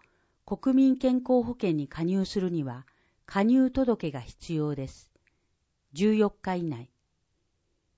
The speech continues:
被用者保険、社会保険などを任意継続された後、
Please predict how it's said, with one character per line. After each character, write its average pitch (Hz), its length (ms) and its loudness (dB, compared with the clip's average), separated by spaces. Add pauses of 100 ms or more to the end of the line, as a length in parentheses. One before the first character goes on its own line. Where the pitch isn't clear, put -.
(100)
被 208 220 -2
用 254 220 6
者 247 180 0
保 214 140 -6
険、 143 260 -6 (640)
社 190 200 -8
会 262 240 4
保 269 80 0
険 196 220 0
な 156 200 -4
ど 131 180 -10 (300)
を 175 140 -2
任 254 400 4
意 254 100 -2
継 254 220 4
続 165 240 -4
さ 160 160 -6
れ 170 100 -4
た 165 160 -4
後、 143 380 -10